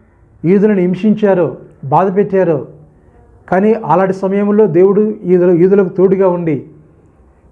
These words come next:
ఎలా దేవుని నామం గణపరచబడిందో అది కూడా మనం చూస్తూ ఉన్నాం. ప్రియులారా, యాభై ఒకటవ అధ్యాయం ఏడవ వచనంలో బబులోను గురించి దేవుని యొక్క వాక్యం అలా ఉన్నది. పదిహేడవ అధ్యాయం, ప్రకటన పదిహేడవ అధ్యాయం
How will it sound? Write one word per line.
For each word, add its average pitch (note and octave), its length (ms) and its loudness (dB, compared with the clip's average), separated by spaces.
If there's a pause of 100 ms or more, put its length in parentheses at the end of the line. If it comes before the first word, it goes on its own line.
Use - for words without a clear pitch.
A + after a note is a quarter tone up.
(120)
ఎలా E3+ 300 2
దేవుని F#3+ 360 0
నామం F#3+ 340 -4
గణపరచబడిందో F3+ 960 -2 (560)
అది D#3 140 -2
కూడా D#3 160 0
మనం D3 260 -2
చూస్తూ C#3 260 -6
ఉన్నాం. B2+ 220 -8 (640)
ప్రియులారా, D#3 260 2
యాభై D3 300 0
ఒకటవ D#3+ 220 -4
అధ్యాయం C3+ 440 -6 (600)
ఏడవ D#3+ 240 2
వచనంలో C#3 560 -6 (540)
బబులోను D#3+ 380 2
గురించి D#3 320 0
దేవుని C#3+ 240 0
యొక్క C#3 180 -8
వాక్యం D#3 360 -6
అలా B2+ 140 -8
ఉన్నది. A#2 260 -16 (680)
పదిహేడవ F#3+ 400 2
అధ్యాయం, E3+ 360 -2 (840)
ప్రకటన F3+ 240 0
పదిహేడవ F3+ 380 0
అధ్యాయం F3+ 400 -2